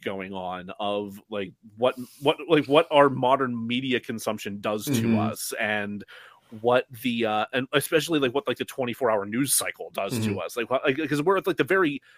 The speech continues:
Speaker 1: beginnings of those things in the mid nineties, and to, to, to see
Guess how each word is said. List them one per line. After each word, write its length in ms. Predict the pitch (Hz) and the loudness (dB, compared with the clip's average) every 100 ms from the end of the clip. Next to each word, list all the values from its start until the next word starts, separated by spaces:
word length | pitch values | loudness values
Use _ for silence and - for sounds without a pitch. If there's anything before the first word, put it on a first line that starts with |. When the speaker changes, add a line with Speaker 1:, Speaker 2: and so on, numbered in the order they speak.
| _ | _
Speaker 1:
beginnings 640 | - 151 135 175 151 107 107 | -8 -4 2 2 2 -2 -8
of 160 | 120 | -8
those 260 | 110 107 - | -4 -4 -2
things 300 | 113 98 101 | -4 -4 -6
in 60 | 107 | -8
the 60 | 101 | -6
mid 180 | 104 | -6
nineties, 680 | 104 110 117 113 90 76 - - | -4 -4 -2 -4 -10 -14 -18 -10
and 320 | 117 110 107 107 | -6 -4 -6 -8
to, 100 | 123 | -8
to, 240 | - 127 | -6 -6
to 120 | - | -6
see 380 | - 175 175 | -6 -6 -4